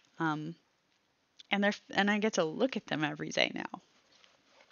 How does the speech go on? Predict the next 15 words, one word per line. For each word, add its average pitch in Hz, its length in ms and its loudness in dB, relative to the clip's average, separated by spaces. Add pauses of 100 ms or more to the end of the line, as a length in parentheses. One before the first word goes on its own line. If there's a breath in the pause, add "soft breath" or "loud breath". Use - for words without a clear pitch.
(300)
I - 1200 -10
have 180 80 2
a 196 40 8
lot 214 180 10
of 180 100 4
frames 240 680 4
now, 151 460 2
though, 165 220 6
that 170 100 4
I 165 100 6
don't 190 200 4
know 175 120 0
what 185 160 0
to 196 120 0
do 269 240 10